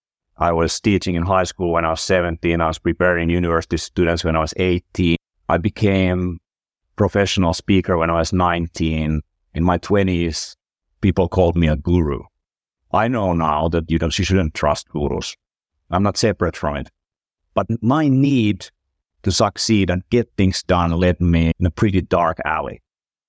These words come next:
in terms of the workload. I give one presentation, I got invited to do two. I get one email, then suddenly I get a hundred emails and people want me to all kinds of things. And I have the problem of saying no. And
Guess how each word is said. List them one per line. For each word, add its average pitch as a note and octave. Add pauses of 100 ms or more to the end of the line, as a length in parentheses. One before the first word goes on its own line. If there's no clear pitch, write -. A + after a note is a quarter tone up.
(200)
in E2
terms F#2
of E2+
the E2+
workload. D2 (580)
I F2
give G2+
one G#2
presentation, F#2
I E2
got E2+
invited D#2+
to -
do D2+
two. D2+ (640)
I F2
get F#2
one G#2
email, F#2+
then F2
suddenly F2
I D#2
get D#2
a D2+
hundred F2
emails D#2
and D#2
people D#2
want D#2
me D#2
to D2+
all E2
kinds D#2+
of E2
things. E2+
And F#2
I F#2+
have G2
the G#2+
problem F#2+
of E2
saying E2
no. D#2+ (640)
And A2